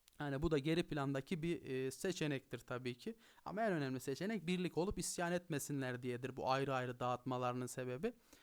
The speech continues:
Ya bu mahallelerde birlikte yaşandığı için de işte ne olacak? Birbirinden etkilenme, e, söz konusu olacak. Biz de buna çok kültürlü sosyal hayat diyoruz.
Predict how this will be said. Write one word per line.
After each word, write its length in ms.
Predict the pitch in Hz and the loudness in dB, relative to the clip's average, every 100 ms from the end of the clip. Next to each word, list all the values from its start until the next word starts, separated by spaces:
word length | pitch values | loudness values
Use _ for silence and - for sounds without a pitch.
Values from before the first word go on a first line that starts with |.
| - - - | -20 -20 -6
Ya 100 | - | -2
bu 80 | 254 | 2
mahallelerde 640 | 262 254 262 254 254 247 185 | 4 4 4 2 2 2 2
birlikte 380 | 208 214 - | 0 0 0
yaşandığı 480 | 240 226 269 277 359 | 0 0 0 -2 2
için 260 | 339 - 165 | 0 2 0
de 40 | |
işte 240 | 156 180 247 | 0 0 4
ne 40 | |
olacak? 440 | 277 143 214 269 | 4 4 0 -2
Birbirinden 460 | 240 208 180 175 233 | 0 4 4 4 2
etkilenme, 600 | 233 - 160 147 156 262 | 0 0 0 2 2 0
e, 200 | 247 156 | 0 -2
söz 300 | 180 294 - | 0 0 0
konusu 340 | 170 147 - | 0 -2 0
olacak. 300 | 143 175 254 | -2 0 -2
Biz 160 | 269 190 | -2 0
de 100 | 139 | 0
buna 160 | 151 240 | 0 0
çok 260 | - 208 | 0 -2
kültürlü 380 | - 131 175 233 | -2 -6 -4 -6
sosyal 360 | - 262 - 247 | -2 -2 0 2
hayat 340 | 233 220 - | 4 4 0
diyoruz. 340 | 127 139 180 | -4 -4 -8